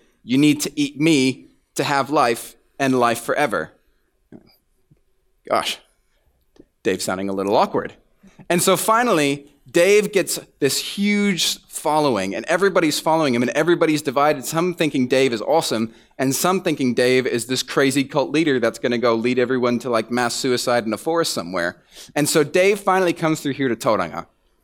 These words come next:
and you finally get all of the leaders of the churches. Craig is there. He's here to listen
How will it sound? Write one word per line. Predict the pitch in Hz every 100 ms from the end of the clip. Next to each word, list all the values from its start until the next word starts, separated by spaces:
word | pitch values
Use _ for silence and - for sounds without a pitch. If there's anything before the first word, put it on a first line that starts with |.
| _ - -
and | 143
you | 143
finally | 147 165 170 160
get | 139 -
all | 127 143 151 147
of | - 127 117 -
the | 120 117 120 127
leaders | 143 147 147
of | 135
the | 117
churches. | - 151 147 143
Craig | - - 160 160 156 - _
is | 151 139
there. | 160 156 165
He's | 151 135
here | 156
to | 143
listen | 123 143 - 156 156